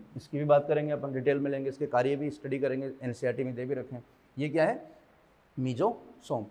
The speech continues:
मीजोसोम हो गया, प्लाज्मिड हो गया, अंतर्विष्ट पिंड हो गए, राइबोसोम सेवेंटी एस प्रकार का हो गया, आरएनए मॉलिक्यूल हो गए, और, और अनेक प्रकार के एंजाइम, अनेक प्रकार की metabolic activities इसके अंदर पाई जाती हैं। इसके अलावा और देखो बेटा,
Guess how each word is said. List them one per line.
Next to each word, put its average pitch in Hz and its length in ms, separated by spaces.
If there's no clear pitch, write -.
मीजोसोम 160 460
हो 160 140
गया, 151 160
प्लाज्मिड 151 400
हो 151 100
गया, 147 140
अंतर्विष्ट 151 360
पिंड 165 180
हो 147 100
गए, 143 140
राइबोसोम 147 500
सेवेंटी 151 340
एस 156 140
प्रकार 151 320
का 160 80
हो 147 100
गया, 143 160
आरएनए 135 300
मॉलिक्यूल 147 340
हो 156 100
गए, 156 80
और, 175 160
और 202 140
अनेक 196 280
प्रकार 160 280
के - 120
एंजाइम, 143 440
अनेक 185 240
प्रकार 151 280
की 156 100
metabolic 135 440
activities 120 420
इसके 120 180
अंदर 117 180
पाई 139 240
जाती 139 280
हैं। 117 80
इसके 190 220
अलावा 143 240
और 175 160
देखो 160 200
बेटा, 151 240